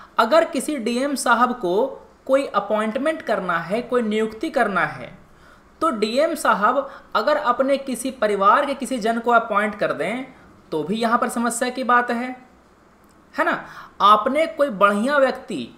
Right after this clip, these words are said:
कोई educated, qualified व्यक्ति को देखे बगैर आपने अपने घर वाले को यहाँ पर appoint कर दिया, तो इससे जनता का हित खराब हुआ?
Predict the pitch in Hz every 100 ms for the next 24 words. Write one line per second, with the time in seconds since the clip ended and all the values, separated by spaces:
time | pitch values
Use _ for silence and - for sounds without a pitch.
0 | - _ _ - 262 269 240 180 208 233
1 | 233 269 262 - 214 208 208 208 262 269
2 | 247 233 - 247 240 190 190 190 233 202
3 | 202 220 226 196 196 208 214 - 175 220
4 | 240 208 208 196 202 208 196 185 180 185
5 | 185 - 160 190 - 147 127 131 175 226
6 | - - - - 202 196 226 160 147 151
7 | 175 208 202 240 240 247 240 240 269